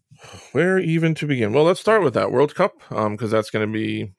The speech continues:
probably the biggest story in sports, even in this country, for the next month or so. Um,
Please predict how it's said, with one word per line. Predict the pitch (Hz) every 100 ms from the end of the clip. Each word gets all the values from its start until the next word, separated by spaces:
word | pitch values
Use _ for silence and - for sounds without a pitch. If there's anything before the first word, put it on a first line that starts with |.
| -
probably | 170
the | 135
biggest | 113 104 107
story | - 104 104 104
in | 101
sports, | 101 - 107 104 - - - - _ _ _ _ _ _ _ -
even | 135 117
in | 98
this | 127
country, | - 107 101 104
for | 104
the | 107
next | 104 104 - - -
month | 110 104 104
or | 104
so. | 104 104 104 101 -
Um, | 101 98 101 104 104